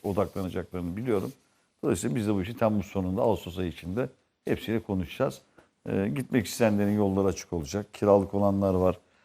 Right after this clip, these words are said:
E, devam edemeyeceklerimiz var. Ekonomik olarak edemeyeceklerimiz var. Ama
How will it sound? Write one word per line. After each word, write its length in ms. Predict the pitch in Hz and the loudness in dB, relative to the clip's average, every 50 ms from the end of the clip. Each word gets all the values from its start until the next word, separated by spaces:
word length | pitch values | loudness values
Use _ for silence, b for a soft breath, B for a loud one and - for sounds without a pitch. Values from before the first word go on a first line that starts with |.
| _ _ _ _ _ _ - - | _ _ _ _ _ _ -8 -4
E, 20 | 92 95 95 95 92 92 90 | -2 -2 0 0 0 0 2
devam 300 | 107 104 101 101 98 98 | 4 6 6 6 4 2
edemeyeceklerimiz 920 | 92 92 95 92 92 82 82 92 85 - - 92 87 90 87 82 76 80 | 2 0 0 0 -2 -2 -4 -6 -6 -4 -4 -2 -2 -2 -2 -4 -4 -4
var. 280 | 80 82 80 - - - _ _ _ _ _ _ _ - | -6 -6 -6 -8 -14 -20 _ _ _ _ _ _ _ -16
Ekonomik 420 | - - - 107 117 135 139 - | -12 -6 0 2 4 4 4 4
olarak 280 | 113 110 104 95 87 76 | 4 4 4 4 2 0
edemeyeceklerimiz 880 | 85 80 80 78 78 73 73 80 73 - - 78 76 78 78 76 - | -4 -4 -4 -4 -6 -6 -8 -12 -12 -10 -12 -12 -10 -10 -12 -12 -10
var. 120 | 69 78 85 | -8 -6 -4
Ama 260 | 107 101 98 95 87 | -2 0 0 -2 -2